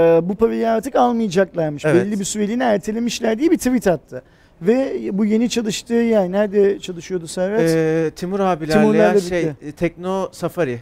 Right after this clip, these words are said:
Speaker 1: Okey, Tekno Safari dedi, bunu yazdığı şeyi paylaştı, haberi paylaştı. Şimdi, e, ben de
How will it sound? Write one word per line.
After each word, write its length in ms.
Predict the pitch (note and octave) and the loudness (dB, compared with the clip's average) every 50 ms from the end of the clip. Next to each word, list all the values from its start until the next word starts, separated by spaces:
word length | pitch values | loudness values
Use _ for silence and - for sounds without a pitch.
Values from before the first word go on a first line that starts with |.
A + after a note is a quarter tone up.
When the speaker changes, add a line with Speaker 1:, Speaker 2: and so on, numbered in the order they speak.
| - - | -8 -4
Speaker 1:
Okey, 220 | - A#3 - A3 F3+ - _ _ - | -4 -2 -2 -2 -4 -6 _ _ 0
Tekno 280 | - G#3 - - C4 | 0 0 0 0 -6
Safari 440 | A3+ - B3 - - C4+ C4+ C4+ A3+ | -2 -2 -2 -2 0 -2 -2 -2 0
dedi, 540 | A3 A#3+ G3 G#3+ D4 F#4 F4+ F4 G#4+ G#4 G4+ | -2 -2 -2 -2 -2 -4 -2 -4 -2 -4 -2
bunu 220 | G#3+ F#3+ G#3+ A#3 B3+ | 0 2 2 4 4
yazdığı 600 | B3+ A#3+ A#3 A#3 G3+ F#3 F#3 G3+ B3+ D4 F4+ D#4+ | 4 4 4 2 2 -2 -4 -2 -2 0 0 0
şeyi 260 | - C4+ C4 C4 B3+ | 0 2 2 2 4
paylaştı, 640 | F#3 A3 G3 F3 E3 D#3+ D3+ C#3+ - - - D3 C#3+ | 4 2 2 2 0 -2 -4 -4 -6 -10 -8 -6 -2
haberi 380 | C3+ D#3+ F3 E3+ G3 G3 G3+ | 2 2 4 4 4 4 4
paylaştı. 640 | F3 - D#3+ D3+ D3 C#3+ D3 C3 - - - - - _ _ _ - - - - - _ | 2 2 0 -2 -2 -6 -10 -12 -14 -14 -18 -18 -20 _ _ _ -20 -20 -20 -20 -20 _
Şimdi, 340 | - - A3 A#3+ A#3+ B3 A3+ _ _ _ _ _ _ - | -6 -2 2 2 4 2 2 _ _ _ _ _ _ 0
e, 60 | G#3+ G#3 G#3+ G#3+ G#3+ G3+ G3+ G3 G3 G3+ G3+ G3+ - - - - - A3+ | 0 2 2 4 2 2 0 0 0 0 0 0 -2 -2 -2 -4 -4 -4
ben 360 | F#3+ F3 G#3 A3+ A3+ A3 G#3+ G3 | 0 2 2 2 0 -2 -4 0
de 420 | B3 C4 - - - - G#4 F#4+ | 0 0 0 0 -2 -6 -4 -4